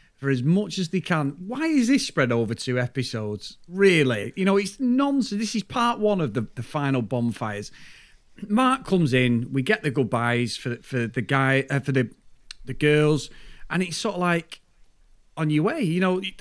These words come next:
they go, you know, you've got Kendall there, you've got all them, you've got the girls in the same situation, they're all going, you know, there was a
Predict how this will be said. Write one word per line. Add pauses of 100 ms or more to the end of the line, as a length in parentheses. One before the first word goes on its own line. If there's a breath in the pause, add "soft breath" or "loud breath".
(200)
they
go,
you
know,
you've
got
Kendall
there,
you've
got
all
them, (580 soft breath)
you've
got
the
girls
in
the
same
situation,
they're
all
going,
you
know,
there
was
a